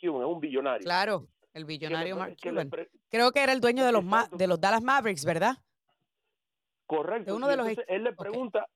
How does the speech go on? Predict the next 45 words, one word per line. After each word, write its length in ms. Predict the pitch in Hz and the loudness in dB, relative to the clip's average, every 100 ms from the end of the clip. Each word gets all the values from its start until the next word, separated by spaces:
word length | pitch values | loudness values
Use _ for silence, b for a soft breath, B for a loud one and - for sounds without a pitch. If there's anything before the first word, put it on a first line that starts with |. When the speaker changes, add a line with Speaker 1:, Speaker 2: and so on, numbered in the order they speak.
| _ _ _ _ _ _ | _ _ _ _ _ _
Speaker 1:
él, 220 | 170 214 _ | -6 -6 _
él 140 | - 202 | -4 -2
le 100 | 226 | -4
pregunta 400 | 196 220 226 196 | -2 -4 -2 -2
a 40 | |
Elon 260 | 190 196 190 | -2 -4 -2
Musk, 280 | 185 160 - | -2 -4 -8
"¿Cuá-, 340 | 139 170 175 | -4 -2 -2
cuándo 360 | 165 180 208 240 | -4 -4 -2 -4
es 120 | 220 | -2
que 120 | 214 | -6
tú 120 | 170 202 | -6 -4
nos 140 | 196 | -2
vas 180 | 208 202 | 0 2
a, 200 | 196 185 | 2 0
a, 260 | 135 151 - | 0 -2 -2
vas 180 | 151 143 | -4 -4
a 60 | |
poner 220 | 143 156 190 | -4 -6 -4
los 160 | 208 | -4
derechos 520 | 143 143 185 - 107 - _ _ _ _ _ _ _ - | -2 -2 -2 -6 -14 -16 _ _ _ _ _ _ _ -6
de 180 | 151 | -4
libertad 460 | 147 143 135 139 160 | -2 -2 -2 -2 -2
de 80 | 185 | -2
expresión?" 480 | - 147 - 208 180 | -4 -6 -4 -4 -2
Y 80 | |
yo 140 | 151 180 | -4 -2
leo 180 | 214 226 | -2 -2
ese 180 | 220 196 | -4 -6
tuit 180 | 240 | -4
y 20 | 175 | -4
yo 60 | |
digo, 160 | 180 165 | -2 -4
"Un 60 | 190 | -4
momentico, 720 | 254 202 - 269 320 170 - _ _ _ _ _ _ - | -4 -6 -4 -6 -4 -6 -6 _ _ _ _ _ _ -4
los 180 | 175 | -2
derechos 400 | 175 180 208 240 | 0 -2 -2 -2
de 60 | 240 | -2
libertad 320 | 226 202 214 | -2 -4 -6
de 40 | 202 | -6
expresión 320 | 214 208 202 | -6 -4 -2
vienen 180 | 220 220 | 0 0
de 60 | |
la 60 | 208 | -4
Constitución, 920 | 202 175 151 - - 269 349 175 | -8 -8 -10 -8 -2 -2 0 -6